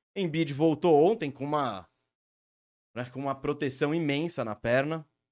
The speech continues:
E, e o Celtics deu uma sacolada.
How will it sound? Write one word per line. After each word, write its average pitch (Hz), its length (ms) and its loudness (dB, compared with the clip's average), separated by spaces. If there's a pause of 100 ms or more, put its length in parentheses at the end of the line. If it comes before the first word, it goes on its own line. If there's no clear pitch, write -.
(720)
E, 180 840 0
e 226 60 -2
o 190 60 -2
Celtics 156 420 0
deu 147 320 0
uma 151 480 -4
sacolada. 143 1120 2